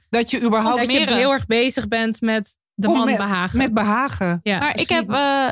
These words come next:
Speaker 2: Of behagen eigenlijk überhaupt.
Speaker 3: ik heb ook wel eens aan een vriendje gevraagd: van, "Wat vind jij mooi?"
Speaker 1: Ja.
Speaker 2: Ja.
Speaker 3: In plaats van dat we, wat ik zelf mooi vond. En
Speaker 1: Maar het is
Speaker 3: wat je
Speaker 1: ook
Speaker 3: zelf
Speaker 1: weer niet zo. Dat is ook wel interessant. Be-,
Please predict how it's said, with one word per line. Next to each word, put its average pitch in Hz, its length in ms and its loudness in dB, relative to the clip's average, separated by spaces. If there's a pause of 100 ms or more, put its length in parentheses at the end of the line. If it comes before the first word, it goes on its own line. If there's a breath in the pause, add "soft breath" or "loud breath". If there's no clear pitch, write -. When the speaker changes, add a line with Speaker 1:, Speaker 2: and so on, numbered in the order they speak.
(100)
Speaker 2:
Of 202 120 -8
behagen 202 360 0
eigenlijk 185 340 -4
überhaupt. 180 260 0
Speaker 3:
ik 214 60 0
heb 302 100 0
ook 294 120 0
wel 339 120 2
eens 302 120 -2
aan 254 120 -2
een 254 80 0
vriendje 240 280 -2
gevraagd: 214 280 -6
van, 214 100 -2
"Wat 226 140 -2
vind 226 160 -2
jij 233 240 0
mooi?" 226 420 0 (1080)
Speaker 1:
Ja. 208 140 2
Speaker 2:
Ja. 190 220 2 (200)
Speaker 3:
In 262 160 2
plaats 269 300 0
van 226 200 0
dat 214 220 -2
we, 185 220 -4
wat 196 180 -4
ik - 80 -14
zelf 277 240 -2
mooi 180 200 -2
vond. 170 300 -12 (100)
En 220 80 0
Speaker 1:
Maar 220 80 0
het 254 100 2
is 320 100 4
Speaker 3:
wat 254 100 2
je - 80 -
Speaker 1:
ook 415 80 4
Speaker 3:
zelf 330 120 0
Speaker 1:
weer 302 80 4
niet 254 180 2
zo. 226 120 2
Dat 240 140 0
is 277 140 -2
ook 277 80 -4
wel 240 100 2
interessant. 190 680 -2
Be-, 175 440 -4